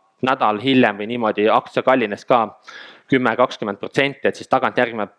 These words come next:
panime selle graafiku juurde, et kas ka läks niimoodi, nagu me arvasime, ja seekord nagu läks. Aga jah, pikaajalise investori jaoks ega sellest väga vahet ei ole.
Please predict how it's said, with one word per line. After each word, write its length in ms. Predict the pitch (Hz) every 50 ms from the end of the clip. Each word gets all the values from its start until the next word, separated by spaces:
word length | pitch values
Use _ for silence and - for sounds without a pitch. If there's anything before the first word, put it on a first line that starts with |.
| _ -
panime 220 | 123 120 110 104
selle 160 | - 113 107 -
graafiku 460 | 131 120 131 131 - 113 - - 131
juurde, 240 | 131 123 - 104 -
et 60 | -
kas 120 | 110 -
ka 140 | - 117 113
läks 320 | 127 139 - - - - -
niimoodi, 320 | 117 117 110 104 98 104
nagu 200 | 101 98 95 104 104
me 60 | 117 127
arvasime, 480 | 127 120 - 113 - - 101 101 104
ja 60 | 104 101
seekord 320 | - 127 120 110 101 - -
nagu 160 | 101 - 110 117
läks. 400 | 120 - - - - - - _ - - - - - - - 123
Aga 140 | 120 135 139
jah, 140 | 147 143 - - _ -
pikaajalise 420 | 147 - - 123 110 104 - 117 107
investori 400 | 113 127 131 - - 120 98 101
jaoks 160 | 104 - 117
ega 140 | 110 107 104
sellest 220 | 110 95 - -
väga 160 | 117 110 104 101
vahet 320 | 107 113 98 - - -
ei 60 | 101 104
ole. 160 | 104 98